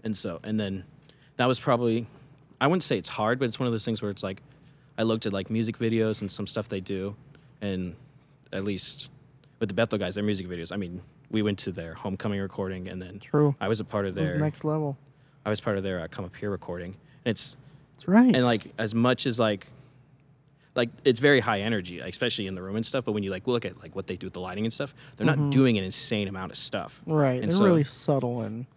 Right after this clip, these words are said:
Speaker 1: But so
Speaker 2: big looks.
Speaker 1: Yeah, so I go on tour and I'm asking the questions like,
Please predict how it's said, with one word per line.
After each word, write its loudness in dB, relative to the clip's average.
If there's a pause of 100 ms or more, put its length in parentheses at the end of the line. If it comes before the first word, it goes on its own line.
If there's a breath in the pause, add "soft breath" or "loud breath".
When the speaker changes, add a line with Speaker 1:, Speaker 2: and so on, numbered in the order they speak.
(120)
Speaker 1:
But 6
so 4
Speaker 2:
big 8
looks. 4
Speaker 1:
Yeah, 6
so 0
I 6
go 2
on 0
tour 0
and -6
I'm -6
asking -8
the -14
questions -6
like, -14